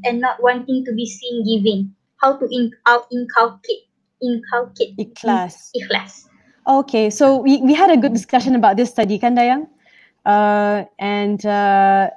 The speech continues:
Speaker 2: you know, um,
Speaker 1: Sure.
Speaker 2: if you feel like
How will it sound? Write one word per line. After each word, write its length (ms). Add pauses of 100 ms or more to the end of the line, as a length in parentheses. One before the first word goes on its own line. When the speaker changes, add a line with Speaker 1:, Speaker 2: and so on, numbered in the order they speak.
(140)
Speaker 2:
you 100
know, 400 (160)
um, 320
Speaker 1:
Sure. 1120
Speaker 2:
if 180
you 420
feel 460
like 380